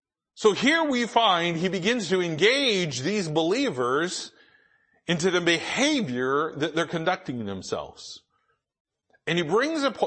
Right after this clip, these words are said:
up a, a very important subject matter. The title of this message is very simple, Neglect in a Believer's Life. Neglect in a Believer's Life.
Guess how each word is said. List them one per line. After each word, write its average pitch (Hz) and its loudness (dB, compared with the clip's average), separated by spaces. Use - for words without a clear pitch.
up 165 2
a, 147 2
a - 0
very 226 0
important 202 -4
subject 127 -2
matter. 73 -12
The 113 -20
title 135 2
of 135 -2
this 139 -4
message 135 -4
is 110 -6
very 143 2
simple, 123 -4
Neglect 110 -4
in 117 -6
a 113 -8
Believer's 113 -6
Life. 85 -10
Neglect 117 -6
in 120 -6
a 120 -4
Believer's 117 -4
Life. 82 -10